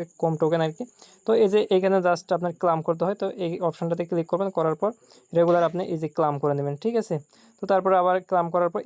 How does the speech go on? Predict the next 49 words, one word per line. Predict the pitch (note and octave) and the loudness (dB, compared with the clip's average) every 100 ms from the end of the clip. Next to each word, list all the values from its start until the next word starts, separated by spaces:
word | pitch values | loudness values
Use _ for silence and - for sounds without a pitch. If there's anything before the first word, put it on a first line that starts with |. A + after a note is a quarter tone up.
| G3 | -8
স্টার | - E3+ - | -4 -4 -2
ফার্মিং | E3+ F3+ G#3 | -2 -2 -4
অপশন | E3 - E3+ | -6 -4 -6
আছে, | E3+ - | -6 -6
এটাতে | F3 E3 D#3+ | 0 2 0
একটা | E3 D#3+ | -2 -6
ক্লিক | - F#3 - | -2 -2 0
করে | D3 | 0
দিবেন। | C#3+ C#3+ - | 0 -4 -6
দেওয়ার | D#3+ D#3+ | -2 0
পর | F3 G#3+ _ _ F#3+ | -2 -6 _ _ -6
এছাড়া | F3 G3 G3+ F#3+ | 0 0 0 -2
এখানে | F#3 F#3 - | -2 -2 0
ট্যাক্স | D#3+ D#3+ - | 0 -2 -4
পাবেন, | E3+ F#3 A3 | -2 -2 -4
নিত্য | E3+ E3 E3 | -6 -2 -2
নতুন | D#3+ E3 E3 | 0 -2 -6
সু-, | - G3+ F3 | -10 -10 -6
মানে | D#3+ D#3+ | -4 0
ট্যাক্স | D#3 D3 E3 | 0 0 -2
দিয়ে | D#3 D#3 | 0 2
দেয়া | E3+ F3 | 0 -2
থাকে, | E3+ G#3 A3 | -4 -4 -4
এই | E3+ | -4
ট্যাক্সগুলো | E3 D#3+ D#3 F3 | 0 2 2 0
আপনি | D3 F3+ - | -2 -6 -4
কমপ্লিট | F3 D3+ D3 D3 | -2 0 -2 -2
করে | D3+ C#3+ | -4 -2
নেবেন | C#3 C#3+ | 0 0
রেগুলার, | D3 C#3+ C3 _ _ _ - | 2 2 0 _ _ _ -4
তাহলে | F3+ F3 G3 | 0 2 2
এখানে | E3+ F3 F3+ | 2 0 0
আপনার | D#3+ E3+ G3+ - | 0 -4 -6 -4
পয়েন্টগুলো | D#3 D#3 D3+ F3 | -2 -2 -2 -4
কালেক্ট | - C#3+ D3 | 0 -2 0
হবে | D#3 F#3 | -2 -2
এবং | F3+ F#3+ | -4 -2
ওয়ালেটটা | E3 D#3 - F#3 - | 0 -2 -2 -6 -2
অ্যাড | D3 - | -4 -2
করে | C#3+ | -2
নেবেন, | C#3 C#3 | -2 -8
ঠিক | - A3 | -6 -4
আছে? | F#3+ D#3+ - - _ - | -4 -6 -8 -20 _ 0
এগুলো | F3 F#3 | 2 4
ওয়ালেট | F3 F3 F3 | 2 2 0
অ্যাডের | E3 F3 F3 | 0 0 0
আপডেটগুলো | E3 F3+ E3 F3 F3 | -2 -6 -8 -6 -6
আমি | E3+ | -4
চ্যানেলে | D#3+ D3+ | -2 -2